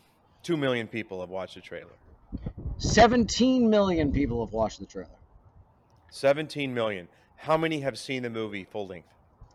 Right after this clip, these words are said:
Speaker 2: Uh, five hundred.
Speaker 1: Okay, so what the hell are we gonna do?
Speaker 2: Well, we've never let anybody else watch the movie unless it's under a controlled circumstance.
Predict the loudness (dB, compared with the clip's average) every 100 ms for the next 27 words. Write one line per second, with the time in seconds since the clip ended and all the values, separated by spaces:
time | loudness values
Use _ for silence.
0 | -20 _ _ 0 4 6 4 6 6 8
1 | 6 0 -6 -18 -20 -20 -20 _ _ -20
2 | _ _ _ _ _ -20 _ _ -10 -2
3 | -2 0 -2 0 2 2 0 -2 -2 0
4 | 0 2 0 -2 -20 _ _ _ _ -20
5 | -10 0 6 6 8 6 6 6 6 4
6 | 6 8 8 6 2 2 2 4 4 4
7 | 4 2 0 -2 0 2 2 0 2 0
8 | 0 -2 -2 -4 -6 -10 -12 -14